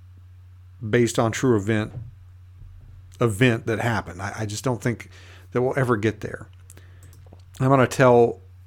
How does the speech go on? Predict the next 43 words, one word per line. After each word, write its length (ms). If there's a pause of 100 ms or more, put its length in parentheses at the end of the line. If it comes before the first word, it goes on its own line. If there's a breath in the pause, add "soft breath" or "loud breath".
(1200)
the 120
most 200
common 360
version 340
of 240
the 80
tale, 380 (420 loud breath)
and 160
then 220
I'll, 320
uh, 260 (180)
I'll 140
give 220
you 80
some 220
of 100
the 80
different, 460
uh, 100
variations 760
that 100
I've 140
heard 340
on 200
it. 180 (760 loud breath)
And, 360
uh, 280
this 260
is 100
about 340
the, 220
uh, 60
the 160
bush 360
pilot 460
whose 300
wife 320
was 140
kidnapped 440
by 360
a 100
hairy 300
man. 360